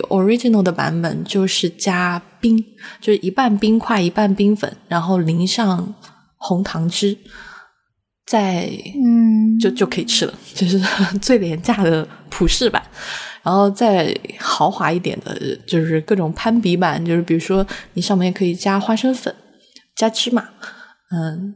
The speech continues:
Speaker 1: 加新鲜的西瓜，然后加冬瓜糖。你知道冬瓜糖是什么东西吗？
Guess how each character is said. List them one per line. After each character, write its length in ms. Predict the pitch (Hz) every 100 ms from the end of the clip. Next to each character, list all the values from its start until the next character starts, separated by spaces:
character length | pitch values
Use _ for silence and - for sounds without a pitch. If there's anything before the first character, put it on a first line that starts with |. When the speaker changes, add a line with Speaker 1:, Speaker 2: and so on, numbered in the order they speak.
| _
Speaker 1:
加 160 | - 208
新 200 | 220 226
鲜 120 | 226
的 120 | 208
西 200 | 190 -
瓜， 200 | 208 214
然 580 | 208 214 - - _ _
后 80 | 180
加 160 | 226
冬 220 | 226 254 254
瓜 180 | 254
糖。 200 | 262 - - _ _
你 120 | 208
知 80 | 180
道 80 | 233
冬 220 | 262 262
瓜 100 | 262
糖 220 | 254 160
是 100 | 156
什 140 | 202 160
么 80 |
东 160 | 160 170
西 180 | - 156
吗？ 140 | 160